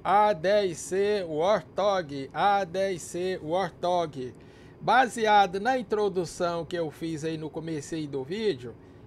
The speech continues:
é, vamos colocar em prática aqui. Já estamos na runway aqui pra eu ganhar mais tempo, uma vez que a missão é só de revo,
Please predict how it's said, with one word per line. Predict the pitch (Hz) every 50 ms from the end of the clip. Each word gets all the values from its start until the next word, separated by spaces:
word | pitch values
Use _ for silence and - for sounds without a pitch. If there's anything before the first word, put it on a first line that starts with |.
| - -
é, | 143 151 160 165 165 165 165 170 165 165 151
vamos | 135 170 185 202 196 -
colocar | - 226 214 214 208 - - 220 214 220
em | 226 -
prática | - 208 202 202 196 196 - - 196 196 208 202
aqui. | 185 - 156 143 135 120 113 - - - - - - - - - - - - -
Já | - 123 180 220 240
estamos | 233 - - - 240 240 240 233 220 170 175
na | 196 202 196 170
runway | 156 190 202 202 190 180 180 185 196 202 190
aqui | 175 - 214 214
pra | - 233 220
eu | 220
ganhar | 214 233 226 220 226 220 220
mais | 214 220 226 220 - -
tempo, | - 208 202 190 147 - 180
uma | 190 220 214 196
vez | 170 208 214 196 -
que | - 214
a | 208
missão | 190 185 160 - - 202 202
é | 185 156
só | - - 220 214
de | 180 170
revo, | 143 170 233 254 233 185 131 -